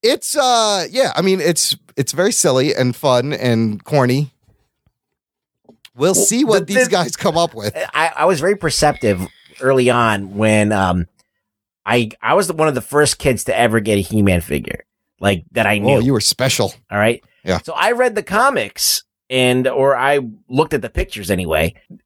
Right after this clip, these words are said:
Speaker 2: Then when I saw the show, I was, like, not impressed with the show at all.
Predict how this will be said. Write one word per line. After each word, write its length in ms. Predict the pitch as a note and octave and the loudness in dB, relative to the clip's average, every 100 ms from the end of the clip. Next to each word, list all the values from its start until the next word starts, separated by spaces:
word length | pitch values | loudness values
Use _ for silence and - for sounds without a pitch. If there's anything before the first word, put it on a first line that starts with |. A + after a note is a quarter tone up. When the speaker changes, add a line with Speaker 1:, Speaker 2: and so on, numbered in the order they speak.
| _ | _
Speaker 2:
Then 240 | C3+ F3 A#3 | -2 -2 0
when 120 | A#3 | 0
I 60 | |
saw 180 | F#3+ G3+ | 2 2
the 100 | E3+ | 0
show, 640 | C#3+ - C4+ G3+ A#2 A#2+ - | 0 -2 0 0 -2 -8 -4
I 140 | C#3 | 0
was, 200 | D#3+ C3+ | 2 2
like, 220 | D3+ D3+ B2+ | 0 0 0
not 320 | D3+ F3 F#3+ | 0 0 0
impressed 360 | D3+ D#3+ D3 | -4 -2 -2
with 100 | C#3 | -2
the 80 | A#2+ | -6
show 280 | - C#3+ A2+ | -2 0 2
at 60 | A2 | 2
all. 360 | D3 F#2 B1+ | 2 0 -4